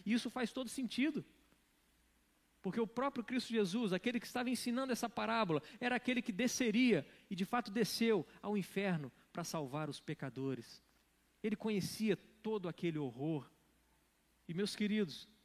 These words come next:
Jesus Cristo declara: há um inferno. Sim,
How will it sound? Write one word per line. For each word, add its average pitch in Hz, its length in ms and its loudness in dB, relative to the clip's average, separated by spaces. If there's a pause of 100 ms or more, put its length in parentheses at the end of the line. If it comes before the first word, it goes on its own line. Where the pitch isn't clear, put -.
(640)
Jesus 190 340 0
Cristo 208 300 -2
declara: 175 600 -4
há 190 140 -6
um 196 100 0
inferno. 139 640 -4 (760)
Sim, 226 420 -2